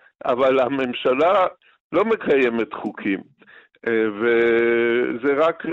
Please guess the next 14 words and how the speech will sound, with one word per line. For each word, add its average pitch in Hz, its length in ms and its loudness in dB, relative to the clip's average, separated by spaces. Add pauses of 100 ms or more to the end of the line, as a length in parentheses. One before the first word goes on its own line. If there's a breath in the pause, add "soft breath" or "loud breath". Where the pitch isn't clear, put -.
(160)
החוקים 156 600 -2
הם 156 180 -2
רק 147 220 0
בשביל 143 440 -2
האזרחים. 135 720 0 (680 loud breath)
אה, 113 200 2 (140)
אז, 127 180 2 (400)
אז 127 140 0 (100)
עכשיו 196 540 -2
לבוא 160 600 0
ולעשות 127 640 -2 (380)
צעד 175 260 2 (140)
כזה, 135 500 0 (360)
אה, 117 400 -2